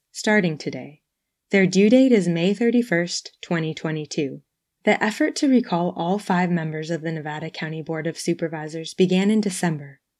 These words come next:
Now let's take a look at our regional weather. For those in Grass Valley and Nevada City, tonight, mostly clear with a low around thirty-four.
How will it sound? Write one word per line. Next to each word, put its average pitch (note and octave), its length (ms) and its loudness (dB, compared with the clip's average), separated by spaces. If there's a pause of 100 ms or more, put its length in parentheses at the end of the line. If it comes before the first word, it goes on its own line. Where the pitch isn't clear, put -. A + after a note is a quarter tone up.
(180)
Now G3 260 6
let's D4+ 240 4
take B3+ 220 4
a A#3 40 4
look F#3 240 4
at F#3 100 2
our D#3 140 0
regional D#3 440 0
weather. C#3+ 400 -8 (400)
For A3 180 6
those G#3 240 6
in B3+ 140 10
Grass G3+ 300 -2
Valley G#3 340 0
and F#3 100 4
Nevada E3 340 -2
City, G#3 500 -2 (140)
tonight, A3 500 -2 (120)
mostly A#3 420 2
clear A#3 320 2
with G#3 180 0
a E3 40 0
low D#3+ 280 0
around F#3+ 360 -2
thirty-four. E3+ 640 -4